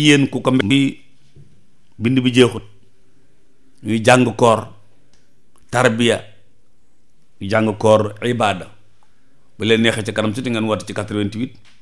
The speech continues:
six cent vingt-huit quatre-vingt-dix-huit quatre-vingt-dix-huit, ngeen bës deux. Nu ànd ci jataay bi nga xam ne day am lundi, di am mardi, di tàmbali huit heures, di jeex dix heures. Jërë ngeen jëf ci ànd beeg Sud F M, seen rajo ci biir réew mi ak ci bitim réew.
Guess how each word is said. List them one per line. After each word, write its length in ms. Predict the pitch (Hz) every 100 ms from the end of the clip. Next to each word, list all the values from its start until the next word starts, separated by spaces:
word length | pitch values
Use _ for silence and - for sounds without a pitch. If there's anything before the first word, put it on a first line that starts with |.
| - - - -
six 240 | - 123
cent 160 | 110 110
vingt-huit 440 | 107 107 104 98 - - - - - -
quatre-vingt-dix-huit 680 | 104 107 110 104 107 110 104
quatre-vingt-dix-huit, 760 | 120 127 131 135 127 120 - -
ngeen 240 | 107 104
bës 240 | 98 101 101
deux. 260 | 101 92 - - - - - -
Nu 180 | 101 104
ànd 300 | 92 120 113
ci 120 | 117
jataay 280 | 110 107 113
bi 80 | 113
nga 100 | 131
xam 220 | - 117
ne 140 | 104 101 - - -
day 120 | 98 104
am 200 | 107 104
lundi, 420 | 110 107 101 104 - - - - -
di 80 | 104
am 220 | 113 107
mardi, 340 | 98 90 - - - - - - - -
di 60 | 92
tàmbali 340 | 104 107 107
huit 200 | 107 107
heures, 260 | 107 120 110 - - - - -
di 160 | 107 107
jeex 180 | 107 87
dix 220 | 98 95
heures. 220 | 95 87 - - - - - - - -
Jërë 160 | 95
ngeen 220 | 95 104
jëf 280 | 107 131 - - - - - - - - -
ci 100 | -
ànd 200 | - 117
beeg 160 | 110 107
Sud 180 | 110 101
F 120 | 98
M, 120 | 104
seen 240 | 104 113 113
rajo 220 | 117 123
ci 140 | -
biir 220 | 104 104 101
réew 140 | 98
mi 100 | 98
ak 160 | 85 -
ci 80 |
bitim 360 | 90 92 - 92
réew. 180 | 85